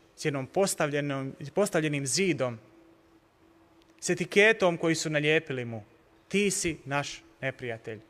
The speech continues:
Isus pristaje na tu igru, nadajući se da će ipak doći nešto i do njihovih ušiju,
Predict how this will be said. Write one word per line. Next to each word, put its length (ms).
Isus 520
pristaje 480
na 140
tu 180
igru, 280
nadajući 600
se 120
da 120
će 140
ipak 680
doći 500
nešto 280
i 60
do 80
njihovih 500
ušiju, 480